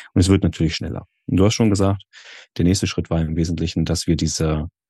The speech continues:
richtig gute Bildverarbeitung gekriegt haben in Form von Photoshop. Und auch da hat uns das lange, lange begleitet mit den Fake News, ne, dass man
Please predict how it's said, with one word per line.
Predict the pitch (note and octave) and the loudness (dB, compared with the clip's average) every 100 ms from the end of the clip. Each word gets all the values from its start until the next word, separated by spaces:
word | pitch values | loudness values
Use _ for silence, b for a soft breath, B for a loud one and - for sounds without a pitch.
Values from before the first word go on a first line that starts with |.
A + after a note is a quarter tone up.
| - | -2
richtig | F#2 - D#2+ | 0 0 -2
gute | - - - D3 C3+ | -2 -2 2 2 0
Bildverarbeitung | - A2+ - - B2+ B2+ B2+ B2 | -2 -2 -2 -2 2 2 2 -2
gekriegt | B2 - C3+ - | -4 -4 -8 -2
haben | C3 C3+ C#3+ - | 2 2 2 -2
in | |
Form | F#2 E2+ E2+ | -2 -2 -2
von | E2 | -2
Photoshop. | - G2 C#3+ - F3 - _ B B B B F#2 | 0 0 0 0 -4 -6 _ B B B B 0
Und | F2 | 0
auch | - | 0
da | F#2 A#2 | 2 4
hat | B2+ | 2
uns | A2+ A2 | 0 -2
das | G#2+ | 0
lange, | G#2+ A2+ | 2 2
lange | G#2 G#2 | 2 -2
begleitet | F#2+ - B2 C#3+ - D#2+ | -2 0 2 2 0 -8
mit | - | -6
den | E2+ | -8
Fake | - G2 F#2 | -2 0 2
News, | F2+ D2+ D2+ - - | 0 0 -4 -16 -12
ne, | - D#2+ | -6 -6
dass | - - | -4 -4
man | D2+ E2+ | -4 -6